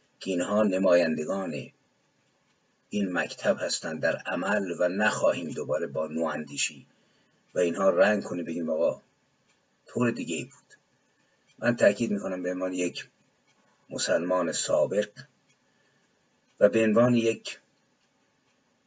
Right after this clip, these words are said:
خداپرست، خدا دوست و خداشناس، بدون اینکه نامی روی اون بگذارم، در امروز من ماتریالیست نیستم. مسئلهٔ شخصی منه، مسئلهٔ فلسفی، مسئلهٔ شخصی آدم هاست،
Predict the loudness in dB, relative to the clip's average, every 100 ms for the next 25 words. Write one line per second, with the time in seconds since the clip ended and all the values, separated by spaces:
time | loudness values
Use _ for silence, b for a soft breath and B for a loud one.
0 | -20 _ _ _ _ -6 8 10 10 6
1 | 0 2 0 -4 -8 -12 -18 _ _ _
2 | _ 0 8 10 10 6 -2 -2 -6 -6
3 | -6 0 2 2 0 0 0 0 -2 -2
4 | -2 -4 0 2 2 0 -4 -6 -8 -12
5 | -10 -4 -2 -2 -4 -2 -2 -2 -8 -8
6 | -10 -10 -10 -8 -8 -8 -8 -10 -8 -10
7 | -6 -4 -2 -2 -4 -8 _ _ _ _
8 | -6 -4 -2 -4 -2 2 0 0 -2 0
9 | 0 -2 -8 -14 _ _ _ 2 4 4
10 | 2 2 2 2 -4 -6 -4 -2 -2 -4
11 | -2 -2 -2 -2 2 4 2 -4 -6 -8
12 | -10